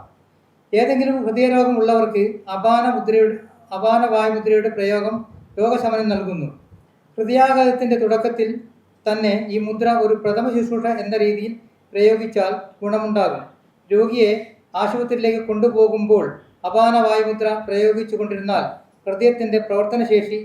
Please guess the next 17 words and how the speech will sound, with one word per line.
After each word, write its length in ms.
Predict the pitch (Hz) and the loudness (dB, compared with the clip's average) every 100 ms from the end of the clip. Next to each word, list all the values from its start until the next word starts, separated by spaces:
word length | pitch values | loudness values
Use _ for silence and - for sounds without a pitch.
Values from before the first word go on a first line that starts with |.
| - | -12
വീണ്ടെടുക്കുവാൻ 560 | - 208 208 214 214 208 | -4 -2 2 0 0 -2
ഉതകും. 340 | 196 196 160 143 - _ _ _ _ | -2 -4 -6 -10 -20 _ _ _ _
ഉന്നതമായ 500 | 208 247 262 247 233 226 233 - | -2 0 2 4 4 2 0 -10
ഗുണവിശേഷങ്ങൾ 680 | - 208 247 247 247 247 233 | -10 -4 -2 0 -2 -2 -4
കാരണം 380 | 233 208 208 208 214 - - - | -2 -2 -2 -4 -6 -14 -20 -16
ഈ 120 | 220 247 | -6 -4
മുദ്ര, 340 | 226 208 226 233 214 | -4 -2 -2 -2 -8
മുദ്രയെ 520 | 208 208 233 208 - - - _ | -8 -2 2 2 2 -4 -14 _
മൃതസഞ്ജീവനി 760 | 208 247 247 240 233 233 233 | -4 -2 0 -2 0 0 0
മുദ്ര 260 | 226 214 226 | -2 -2 0
എന്ന് 160 | 214 214 | 0 0
വിളിക്കപ്പെടുന്നു. 560 | 208 208 208 175 147 - _ _ _ _ | 0 0 -2 -6 -10 -14 _ _ _ _
പ്രയോഗിക്കേണ്ട 560 | _ 214 233 247 240 226 | _ 4 4 4 2 -2
രീതി: 300 | 214 208 180 - | 0 0 -2 -8
ഒന്ന്, 240 | 214 202 - - _ _ - | -6 -6 -8 -16 _ _ -4
മുൻപറഞ്ഞ 440 | 233 240 269 254 | -4 -2 -2 0
മുദ്ര, 300 | 254 220 247 | -2 -2 -4